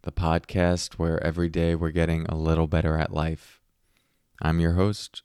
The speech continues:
Corey Mascara, and in today's episode, we're going to talk about giving ourselves permission to rest and to go.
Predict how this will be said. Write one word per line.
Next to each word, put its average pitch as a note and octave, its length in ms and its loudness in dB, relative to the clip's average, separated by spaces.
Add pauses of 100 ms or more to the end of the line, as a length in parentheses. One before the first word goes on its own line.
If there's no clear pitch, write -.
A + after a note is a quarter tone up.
(100)
Corey E2 240 0
Mascara, E2 720 -2 (920)
and F2 120 0
in F2 100 0
today's E2 380 4
episode, D2+ 640 0 (340)
we're D#2 240 -2
going D#2 240 0
to D#2 80 -10
talk D#2 260 -4
about D2+ 340 -2
giving D#2 260 -4
ourselves D#2 460 -2
permission D#2 640 -2
to D2+ 120 -4
rest D#2 600 -2 (760)
and D2+ 320 0
to D2+ 120 -2
go. - 540 -6